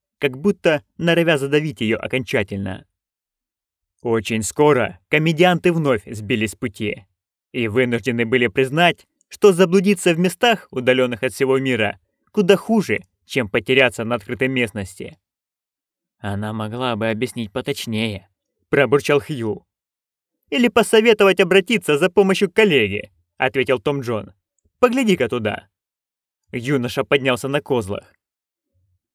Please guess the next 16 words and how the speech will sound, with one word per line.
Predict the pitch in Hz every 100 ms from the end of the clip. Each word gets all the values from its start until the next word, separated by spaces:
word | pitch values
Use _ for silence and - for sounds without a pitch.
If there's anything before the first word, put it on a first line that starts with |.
| _
«Наше | 170 254 247 254
почтение, | 233 - - 285 220 175 160
ста | - 233 226 208 190
Матбар», | 180 202 202 156 143 156 208 202 175 _ _ _ -
эм... | 143 139 113 90 _ _ _ _
Он | 123 104
окончательно | 113 113 123 - 123 110 107
запутался. | 104 120 120 104 95 - - _ _ _ _ _ _ _ -
Маград | 180 202 143 139 - _ _ _
одёрнула | 131 113 120 104 113
шаль. | 117 - 95 - _ _ _ _ _ _ _ -
«Зовите | 127 123 156 196 180
меня | 120 110 104 101 - _ _
скромной | - - 180 165 160
собирательницей | 180 165 165 151 160 156 170
хвороста. | - 185 139 107 - -